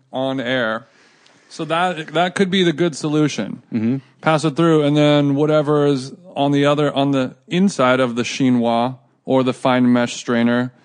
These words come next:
Speaker 2: I would imagine you're not gonna be left with much.
Speaker 1: Not gonna be left with much.
Speaker 2: Yeah.
Speaker 1: Just a l-, fall, a few little solids that'll pass through, and if it's small enough to pass through that, then it'll probably be broken up enough, because it, that's the one thing you want it to be smooth as silk.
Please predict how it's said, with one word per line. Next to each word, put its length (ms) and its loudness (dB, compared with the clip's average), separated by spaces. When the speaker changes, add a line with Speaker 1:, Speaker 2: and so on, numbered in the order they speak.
Speaker 2:
I 60 -2
would 140 4
imagine 360 2
you're 100 4
not 280 0
gonna 100 0
be 80 0
left 220 -2
with 120 -8
much. 460 -6
Speaker 1:
Not 160 0
gonna 120 -4
be 60 -2
left 220 -2
with 80 -10
much. 380 -12
Speaker 2:
Yeah. 240 -4
Speaker 1:
Just 220 -6
a 40 -2
l-, 200 -4
fall, 340 -6
a 80 -4
few 240 -2
little 220 0
solids 400 0
that'll 180 -2
pass 320 -2
through, 220 -2
and 80 0
if 100 -2
it's 140 -6
small 260 0
enough 200 -2
to 80 -10
pass 280 -6
through 140 -4
that, 320 -2
then 200 2
it'll 220 0
probably 880 -2
be 100 -2
broken 400 -2
up 160 0
enough, 460 -2
because 240 0
it, 320 -2
that's 220 -2
the 100 -2
one 240 0
thing 220 0
you 80 2
want 220 0
it 20 -8
to 60 -8
be 120 -2
smooth 420 -2
as 120 -8
silk. 500 -10